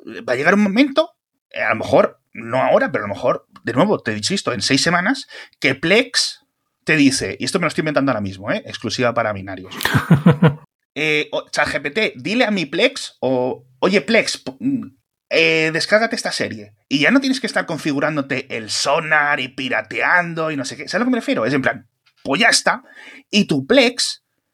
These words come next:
Speaker 1: ya le ha traducido esta conexión o esta aplicación o este agente o esta interacción de G P T,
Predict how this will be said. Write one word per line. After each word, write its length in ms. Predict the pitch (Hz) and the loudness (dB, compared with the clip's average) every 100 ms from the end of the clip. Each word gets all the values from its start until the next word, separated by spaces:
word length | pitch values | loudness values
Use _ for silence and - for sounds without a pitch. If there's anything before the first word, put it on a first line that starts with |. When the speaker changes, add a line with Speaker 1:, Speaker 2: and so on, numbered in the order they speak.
| _ _ - | _ _ -12
Speaker 1:
ya 280 | 151 202 | 0 2
le 140 | 247 226 | 4 2
ha 120 | 208 | 0
traducido 840 | 196 190 175 - 233 151 98 - - | 0 0 -2 0 0 0 -2 -6 -4
esta 280 | 165 - 185 | -4 -4 -4
conexión 760 | 180 170 147 - 185 170 170 | -4 -4 -4 -4 -2 0 0
o 100 | 107 | 0
esta 220 | 135 196 151 | -2 -4 -6
aplicación 600 | 156 131 127 175 160 110 | -4 -4 -2 2 2 2
o 80 | |
este 180 | 131 - | -2 -6
agente 380 | - 175 165 120 | -6 -2 -4 -4
o 40 | |
esta 120 | 110 143 | -4 0
interacción 480 | 139 139 131 165 | 2 2 2 -2
de 140 | 120 101 | 0 0
G 180 | - 135 | -2 0
P 100 | 139 | 2
T, 200 | 131 | 0